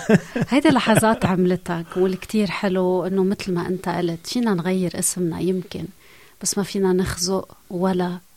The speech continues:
Speaker 2: صفحة. بدي أرجع لألفين وسبعة، حلم كتبته بخط إيدك كل ما بتضوي الضوء.
Speaker 1: ضوي الضوء.
Speaker 2: ت-، تحتى الحلم يضوي بقلبك، بس زارك حدا، فات حدا على المطعم، أكل مثل كل الناس وفل.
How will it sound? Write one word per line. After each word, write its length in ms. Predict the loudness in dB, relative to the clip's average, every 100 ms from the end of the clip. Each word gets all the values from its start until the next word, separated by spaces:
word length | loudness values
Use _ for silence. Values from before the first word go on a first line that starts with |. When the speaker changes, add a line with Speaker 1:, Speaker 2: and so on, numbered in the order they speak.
| -12
Speaker 2:
صفحة. 520 | -8 -8 -10 -16 -16 -18 -16 -16 -16 -6
بدي 140 | 0 2
أرجع 280 | 4 4 4
لألفين 580 | 4 2 -2 0 2
وسبعة، 580 | 4 2 0 -2 -2 -4
حلم 400 | -4 -2 2 2
كتبته 600 | 0 -2 -2 -4 -4 -4
بخط 380 | -2 0 0 -2 -4 -8
إيدك 380 | -2 0 0 -2 -6 -2
كل 380 | 2 4 4 4
ما 300 | 4 6 4 0 -12 -20 -20 -20 -18 2
بتضوي 460 | 2 4 4 4
الضوء. 260 | 2 2 6
Speaker 1:
ضوي 200 | 8 6
الضوء. 320 | 6 4 2
Speaker 2:
ت-، 240 | 2 2 2 -2
تحتى 380 | 0 0 4 2
الحلم 400 | 4 4 6 6
يضوي 460 | 6 6 6 6
بقلبك، 720 | 4 2 2 2 2 2 0 -6 -18 -18 -10
بس 420 | 0 4 6 4 2
زارك 480 | 2 6 6 4 0
حدا، 300 | 0 2 2
فات 320 | 4 4 4
حدا 260 | 2 2 4
على 200 | 4 4
المطعم، 500 | 4 2 4 2 2
أكل 320 | 0 2 2
مثل 220 | 0 -2
كل 260 | -2 0 2
الناس 400 | 2 2 2 2
وفل. 440 | 0 0 0 0